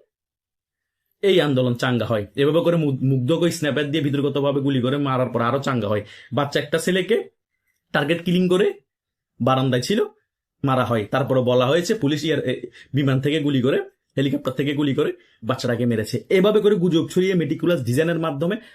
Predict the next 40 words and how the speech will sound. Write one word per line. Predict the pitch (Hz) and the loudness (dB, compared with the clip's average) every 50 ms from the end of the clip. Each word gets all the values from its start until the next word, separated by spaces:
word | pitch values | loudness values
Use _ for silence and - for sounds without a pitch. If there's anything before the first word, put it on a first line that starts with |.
| _ _ _ | _ _ _
আন্দোলন | - 151 151 135 131 127 123 113 | -2 -2 0 0 2 0 0 0
চাঙ্গা | 120 120 120 120 113 | 0 0 0 0 0
করে | - 120 135 | 0 -2 -2
শেখ | 135 - 156 123 | -2 -4 -4 -4
হাসিনার | 139 131 - 123 123 123 | -4 -2 -2 -2 -2 -2
পতন | 123 127 - - 117 110 | -4 -4 -2 -2 -2 -4
ঘটায়। | - - - 135 - - - - _ | -4 -4 -6 -8 -8 -12 -20 -20 _
শেখ | - - 190 190 185 | -6 -2 -2 0 0
হাসিনাকে | 190 185 208 208 214 214 185 202 196 | 0 0 0 0 0 2 0 -2 -2
কোনো | 220 202 202 190 | -2 -2 -2 -2
সাধারণ | - - 202 170 175 170 175 175 | 0 0 0 2 2 0 0 0
আন্দোলন | 175 175 165 165 160 156 151 147 127 | 0 0 0 0 0 0 0 0 0
গণ-, | 135 143 139 | 0 0 0
জনগণ | 135 143 143 147 143 131 139 139 131 135 - - - - | 0 0 0 -2 0 0 0 -2 -2 -4 -8 -8 -4 0
নেমে | 135 160 160 156 156 | 0 2 2 2 2
অভ্যুত্থান | 147 147 135 135 165 160 - - 185 180 | 2 2 2 0 0 0 0 0 2 2
করে | 165 170 170 - | 4 2 2 0
পতন | 160 156 - 135 123 | 0 -2 -2 -2 -2
ঘটায়নি, | 123 123 135 127 120 | 0 0 0 0 0
এটা | 120 147 | 0 -2
একটা | 151 151 | -4 -4
ষড়যন্ত্রের | - - - 165 185 185 175 165 139 143 160 156 | -8 -4 0 0 2 2 2 0 0 -2 -2 -2
অংশ | 147 135 120 - 135 | 0 -2 -2 -2 -4
ছিল, | 120 - - 113 101 92 - _ _ _ | -4 -4 -4 -6 -8 -8 -10 _ _ _
এটাই | - 123 147 147 | -4 -2 0 0
বাস্তবতা। | 139 127 117 - - - 107 107 - - 104 - - - - - _ | 0 0 -2 -2 -4 -4 -4 -2 -4 -4 -8 -10 -12 -20 -20 -10 _
তাই | 120 123 127 | -4 -2 -2
শেখ | - - 151 139 | -2 -2 -2 -2
হাসিনা | 135 135 147 151 151 | -2 -2 -2 -2 -2
আবার | 147 143 120 | -2 -2 0
দেশে | 104 131 127 - 160 | 0 -2 -2 0 -2
ফিরে | 143 160 170 170 170 170 | -2 0 0 2 2 0
এসে | 165 - 202 226 - - - - _ _ - | 0 -2 -4 -4 -4 -12 -20 -20 _ _ -12
সকল | - - - 139 143 175 175 170 | -4 -4 -4 0 2 2 2 2
কিছু | 170 170 - 180 - - | 0 -2 -2 -4 -2 -2
একে | - 139 - 143 | -4 -2 0 -2
একে | 139 135 139 127 | 0 0 -2 -2
প্রমাণ | - 135 127 131 127 123 | 0 0 2 2 0 0
করে | - - - 135 | 0 -2 -2 0
ফেলবে | - 175 175 180 240 | 2 2 2 2 0